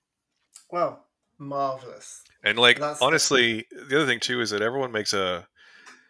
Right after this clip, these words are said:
Speaker 2: everyone makes a big deal out of, um, you know, guys like Andy Serkis who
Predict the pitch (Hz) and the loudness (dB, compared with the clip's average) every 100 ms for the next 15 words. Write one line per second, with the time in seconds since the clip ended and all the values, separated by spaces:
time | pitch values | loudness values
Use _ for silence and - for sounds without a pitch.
0 | _ _ _ _ _ _ - 160 170 156 | _ _ _ _ _ _ -2 2 2 2
1 | - 117 123 110 120 117 101 98 90 - | 0 0 0 0 0 2 2 0 -4 -16
2 | _ _ _ _ _ _ _ _ 98 95 | _ _ _ _ _ _ _ _ -6 -4
3 | 92 90 90 _ _ _ _ _ _ _ | -6 -10 -20 _ _ _ _ _ _ _
4 | _ - 101 101 110 101 95 95 90 - | _ -12 -4 4 4 4 2 0 0 -4
5 | 92 - 87 - 95 87 | -4 -6 -6 -6 -6 -10